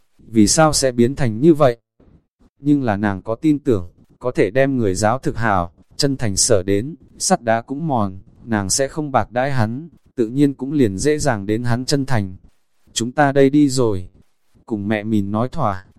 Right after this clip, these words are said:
tiền cũng giao, An Hà đối với phía sau thiếu niên nói, chúng ta đi thôi. Thiếu niên nhấp môi không nói, nhưng là lại theo sát An Hà nện bước. An Hà tuy rằng đối thiếu niên này đầy bụng nghi vấn, nhưng là vẫn là quyết định tin tưởng một lần chính mình ánh mắt.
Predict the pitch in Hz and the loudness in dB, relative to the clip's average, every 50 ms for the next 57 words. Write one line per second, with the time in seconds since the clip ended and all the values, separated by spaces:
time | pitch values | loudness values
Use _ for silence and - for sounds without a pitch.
0 | _ - 120 107 98 - - 135 156 143 156 151 147 147 147 143 151 - _ _ | _ -2 -2 -2 -2 -4 -8 -10 -4 0 4 4 4 4 2 -2 -8 -14 _ _
1 | _ - 135 147 143 131 127 131 110 104 107 110 113 110 113 117 110 - - 117 | _ -4 -2 -2 0 0 0 -2 -2 -2 -2 -2 -2 -2 -2 -2 -2 -2 -2 -2
2 | 120 120 - 151 147 139 - 123 117 123 143 151 156 143 139 123 113 110 110 123 | 0 2 2 2 0 0 0 0 -2 0 2 2 2 2 2 0 0 0 0 -2
3 | 147 156 - _ _ _ _ - 110 120 127 - 151 139 135 143 147 139 139 143 | -4 -6 -12 _ _ _ _ -8 -8 -6 0 0 2 2 2 2 0 0 0 0
4 | 143 143 139 135 131 _ _ _ _ _ _ _ _ _ _ _ - 117 117 131 | 0 0 -2 -2 -6 _ _ _ _ _ _ _ _ _ _ _ -2 -2 -2 0
5 | 147 160 156 143 143 180 196 - 160 160 151 147 139 - - 143 139 127 117 113 | 2 2 2 2 2 0 -2 -2 -2 -2 -2 -2 -2 -2 -4 -4 -2 -2 0 -2
6 | 123 139 160 - _ - _ _ 135 143 143 143 135 120 104 98 107 110 104 104 | -2 -4 -6 -10 _ -20 _ _ 0 0 0 2 2 2 0 2 0 -2 -4 -4
7 | - 147 147 139 - - 165 175 - - 143 147 147 143 131 127 131 113 107 113 | -2 -2 0 0 2 2 2 2 2 0 -2 -2 0 0 0 -2 -2 -2 -2 0
8 | 117 110 101 113 139 160 180 160 151 _ _ _ _ _ _ _ _ _ 131 143 | 0 0 0 0 2 2 2 2 -2 _ _ _ _ _ _ _ _ _ -2 0
9 | 147 139 127 131 120 110 - - 151 147 135 131 117 101 95 98 110 110 113 - | 0 0 0 -2 -2 -4 0 4 4 4 4 4 0 -2 -2 -2 -2 -2 -2 0
10 | 120 117 127 147 156 156 143 139 131 117 101 95 107 101 95 101 110 107 104 123 | 0 0 0 2 2 2 2 2 2 2 2 2 2 2 2 0 -2 -6 -2 2
11 | 139 139 135 117 107 107 120 139 165 170 - _ _ - 135 135 139 139 131 117 | 4 4 4 4 0 -2 -2 -6 -12 -14 -18 _ _ -8 -2 0 0 0 2 0
12 | 104 95 110 131 156 156 139 117 117 - 196 190 170 165 135 113 - - 156 147 | 0 0 -2 -4 -4 -2 -2 -2 -2 0 0 2 4 4 2 0 -2 -2 0 0
13 | 139 139 - 117 90 90 98 110 101 104 107 104 95 90 - 113 113 143 151 156 | 0 0 -2 -4 -4 -4 -6 -8 -4 -2 -2 -2 -2 -2 -6 -6 -6 -2 -2 -2
14 | 127 107 107 110 113 123 143 175 175 | -2 -2 -2 -4 -4 0 0 0 0